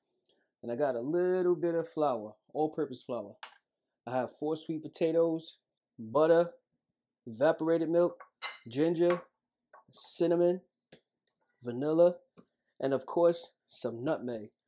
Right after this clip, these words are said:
All right, guys, so without further ado, let's get into this video. We're gonna start out by roasting our potatoes. Now, let me give you the reason why I roast them instead of boil them. I like to roast them, which means really bake them, because it retains the natural sugars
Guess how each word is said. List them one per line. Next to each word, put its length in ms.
All 100
right, 140
guys, 320
so 120
without 360
further 260
ado, 260
let's 180
get 160
into 240
this 180
video. 400
We're 100
gonna 160
start 260
out 160
by 100
roasting 400
our 80
potatoes. 460
Now, 100
let 160
me 100
give 240
you 200
the 80
reason 280
why 160
I 120
roast 380
them 80
instead 320
of 120
boil 220
them. 160
I 120
like 280
to 120
roast 420
them, 220
which 260
means 240
really 240
bake 380
them, 200
because 320
it 120
retains 640
the 120
natural 500
sugars 580